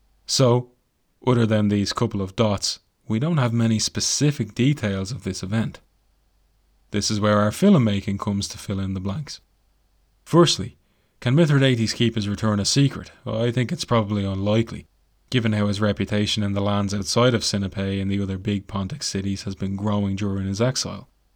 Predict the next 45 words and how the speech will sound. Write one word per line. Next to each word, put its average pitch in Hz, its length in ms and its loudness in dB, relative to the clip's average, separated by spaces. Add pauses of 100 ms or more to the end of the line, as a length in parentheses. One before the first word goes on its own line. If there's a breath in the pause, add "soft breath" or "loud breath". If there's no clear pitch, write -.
(360)
Surely 120 400 2
word 101 340 0
would 95 180 -4
spread 95 300 -4
fast. 98 460 -4 (680)
Would 104 200 -2
his 98 200 -2
mother 110 280 4
and 104 120 2
brother 104 280 -2
be 101 160 -2
aware 104 380 0
of 101 80 -2
his 101 140 -2
impending 104 480 -4
return? 139 440 -2 (800)
Or 139 260 4
would 131 220 4
Mithridates' 165 680 2
network 117 540 0
of 101 100 -6
spies 113 520 0
and 104 100 -2
informants 101 540 -4
get 98 180 -4
to - 80 -8
work? 123 400 -4 (1120)
Maybe 117 300 2
he 104 140 -2
does 110 340 2
just - 360 -4
show 104 440 2
up 101 120 -4
out 104 160 0
of 98 100 -4
the 101 60 -6
blue 107 240 0
one 101 200 -4
day - 260 -8
like - 180 -10
a 95 60 -8
ghost 101 480 -4
from 104 140 -6
the 98 80 -6
past. - 480 -8